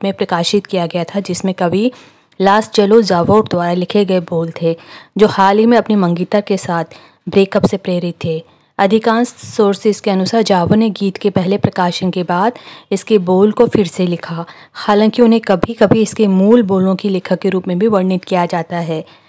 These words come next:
उनके बोलों में कोई राजनीतिक भावना नहीं थी, बल्कि ये एक प्रियजन की मृत्यु के लिए एक विलाप और बाद के जीवन में प्रेमिका से मिलने की प्रतिज्ञा थी।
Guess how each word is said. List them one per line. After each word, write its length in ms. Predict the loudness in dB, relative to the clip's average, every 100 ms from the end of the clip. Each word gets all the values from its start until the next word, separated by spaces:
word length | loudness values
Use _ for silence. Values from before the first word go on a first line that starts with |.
| -20 _ _
उनके 160 | 0 2
बोलों 260 | 4 2 4
में 120 | 2
कोई 300 | 4 6 6
राजनीतिक 540 | 4 2 -2 -2 -2 -2
भावना 340 | 0 0 -2
नहीं 240 | -2 -4 -6
थी, 260 | -8 -10 -12 -20 -20 _ -2
बल्कि 300 | 0 0 0
ये 200 | 2 2
एक 240 | 2 -2 -4
प्रियजन 460 | 0 0 0 0
की 140 | 0 0
मृत्यु 400 | -2 -4 -4 -4
के 140 | -2
लिए 120 | -2
एक 100 | -2 -2
विलाप 520 | -2 -2 -2 -2 0
और 120 | 0 2
बाद 260 | 0 0
के 140 | 2 0
जीवन 260 | 0 -4
में 100 | -4
प्रेमिका 500 | -2 0 0 0 -2
से 160 | -2 -2
मिलने 280 | -2 -2 -4
की 120 | -6
प्रतिज्ञा 500 | -6 -6 -10 -4 -6
थी। 280 | -6 -10